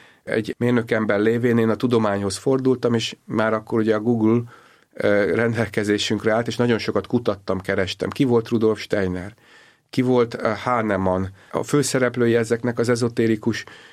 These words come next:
dolgoknak, tehát ki volt, ki volt Rudolf Steiner, ugye ezt kutattam legtöbbet, ki volt Hahnemann, ezek mögött a különféle praktikák mögött kik állnak.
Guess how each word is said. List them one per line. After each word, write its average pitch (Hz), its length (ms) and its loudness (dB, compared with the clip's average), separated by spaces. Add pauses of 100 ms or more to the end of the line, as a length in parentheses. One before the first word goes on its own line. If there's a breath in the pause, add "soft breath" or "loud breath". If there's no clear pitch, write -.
(160 loud breath)
dolgoknak, 117 760 0 (800 loud breath)
tehát 113 300 -2
ki 147 140 0
volt, 131 320 2
ki - 120 0
volt 135 240 2
Rudolf 123 340 2
Steiner, 120 260 2
ugye 120 120 4
ezt 131 260 -4
kutattam 120 480 -2
legtöbbet, 123 640 0
ki - 100 -6
volt 117 240 2
Hahnemann, 120 580 0 (420 loud breath)
ezek 120 300 0
mögött 123 360 0
a 120 140 0
különféle 120 500 2
praktikák 117 720 -2
mögött 120 300 0
kik - 220 -4
állnak. 98 500 -2